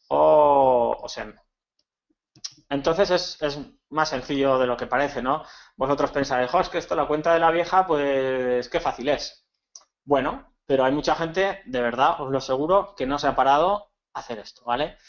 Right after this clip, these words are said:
Sobre todo con el auge también un poco de nuevos profesionales, nuevas agencias y demás, se han basado un poquito en esos primeros errores, en meterse en precio de mercado,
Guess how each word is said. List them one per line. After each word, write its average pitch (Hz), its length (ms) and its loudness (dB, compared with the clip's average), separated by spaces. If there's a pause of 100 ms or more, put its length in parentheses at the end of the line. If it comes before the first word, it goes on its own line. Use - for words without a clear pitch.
(680)
Sobre 127 300 2
todo 135 260 2
con 160 160 0
el 151 100 2
auge 147 360 2
también 151 280 0
un 151 120 -4
poco 156 280 0
de 151 100 4
nuevos 139 240 2
profesionales, 156 720 0
nuevas 139 240 0
agencias 156 460 -2
y 143 60 0
demás, 147 260 0
se 151 80 0
han 147 80 0
basado 170 300 4
un 165 80 -4
poquito 165 280 -2
en 131 80 -2
esos 147 200 -2
primeros 147 420 -2
errores, 160 500 2
en 135 80 -8
meterse 123 380 -2
en 135 120 -2
precio 131 280 -4
de 120 80 0
mercado, 165 580 0